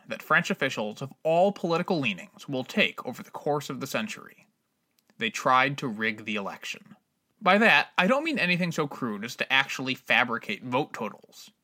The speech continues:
But neither were they prepared to leave important affairs like picking the Chamber of Deputies up to what the voters thought they wanted.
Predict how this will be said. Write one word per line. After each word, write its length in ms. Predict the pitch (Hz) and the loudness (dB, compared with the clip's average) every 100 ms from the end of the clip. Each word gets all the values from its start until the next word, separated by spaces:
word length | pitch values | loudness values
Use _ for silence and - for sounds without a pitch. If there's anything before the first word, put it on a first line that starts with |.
| _ _ _ _ _ _ - | _ _ _ _ _ _ -6
But 100 | 151 | 0
neither 320 | 156 226 262 | 4 4 4
were 80 | 214 | 2
they 120 | 170 | 0
prepared 500 | 143 - 120 107 107 | -2 -2 0 0 -2
to 80 | 127 | -4
leave 240 | 123 117 | -2 -2
important 500 | 123 117 - 165 208 | -4 -8 -6 -2 -2
affairs 460 | 175 - 82 65 - | -2 -4 -6 -8 -4
like 240 | 123 - | -4 -2
picking 260 | 185 175 156 | -4 -2 -2
the 80 | 135 | -4
Chamber 340 | - 143 123 | -2 -2 -2
of 120 | 113 | -2
Deputies 640 | 156 170 127 - 69 - - _ _ - | 0 0 -4 -8 -16 -18 -20 _ _ -2
up 180 | 151 - | -2 -2
to 100 | 143 | -4
what 100 | 139 | -4
the 80 | 131 | -4
voters 480 | 123 160 123 85 - | 0 0 0 -6 -10
thought 360 | - 165 - | 0 0 0
they 100 | 110 | -8
wanted. 480 | 95 78 71 - | -8 -12 -16 -18